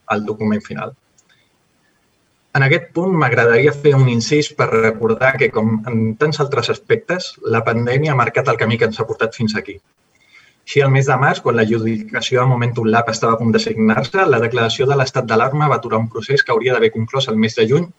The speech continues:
i que ha arribat fins avui. En el moment que es va poder completar l'adjudicació i reprendre la feina, totes les forces de l'Ajuntament, oposició i entitats estaven focalitzades en treballar les mesures del pla de xoc,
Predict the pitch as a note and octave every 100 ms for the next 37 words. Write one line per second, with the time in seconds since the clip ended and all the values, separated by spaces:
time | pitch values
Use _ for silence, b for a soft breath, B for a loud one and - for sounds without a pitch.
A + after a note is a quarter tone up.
0 | _ A#2+ - C3 A#2+ A#2+ A2+ - A2+ G#2+
1 | G2 G2+ - _ b b b _ _ _
2 | _ - A2 A2+ A#2 C3 C#3 C3+ B2+ B2+
3 | B2 B2+ A#2+ A2+ A2+ A2 A#2 A2+ A2 A2
4 | C3 A#2+ G#2+ A#2+ B2 A#2 A#2 A#2 A2+ C#3+
5 | D#3 E3 E3 D#3 A#2 A#2 - - B2+ -
6 | A#2+ A#2 A2 A2+ A2 A2+ C#3+ D3 A2+ G#2+
7 | G#2+ A#2+ A2 B2 A2+ G#2+ G#2+ G#2+ C#3 D3+
8 | - - _ b b b - C3+ C#3 C3+
9 | C3+ A#2+ A#2 - C#3 C3+ A2+ A2 G#2 G#2+
10 | A#2 A#2 A#2 - B2+ A2 G#2+ G#2+ B2 A#2+
11 | - A#2+ A#2 G#2+ A2+ G#2+ G2+ G#2+ F#2+